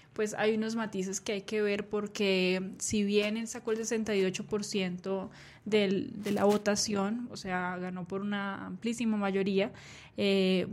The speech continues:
pues la gente no salió a votar. Eh, en la cultura, eh, venezolana hay un, hay una cultura de, de voto muy fuerte, eh, inclusive han alcanzado hasta el noventa por ciento de participación, y en esta ocasión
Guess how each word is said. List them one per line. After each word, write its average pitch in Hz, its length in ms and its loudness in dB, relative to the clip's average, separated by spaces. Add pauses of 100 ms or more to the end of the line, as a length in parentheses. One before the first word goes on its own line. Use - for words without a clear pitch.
pues 202 320 2
la 196 160 0
gente 190 340 -4
no 208 160 -2
salió 214 400 0
a 185 40 0
votar. 170 340 -4 (760)
Eh, 190 300 4
en 185 60 6
la 190 100 4
cultura, 208 880 4 (400)
eh, 196 300 0
venezolana 190 960 -2
hay 190 600 -2 (220)
un, 214 140 -4
hay 208 160 -2
una 208 120 -2
cultura 214 460 2
de, 190 640 -4
de 190 180 2
voto 196 420 0
muy 190 160 -2
fuerte, 208 500 0 (420)
eh, 190 340 4
inclusive 202 580 0
han 202 60 0
alcanzado 190 420 -4
hasta 196 200 -2
el 202 100 0
noventa 190 460 -2
por 196 120 -8
ciento 185 300 -4
de 190 60 -4
participación, 196 840 -2 (160)
y 214 200 0
en 226 160 2
esta 220 240 0
ocasión 233 560 -4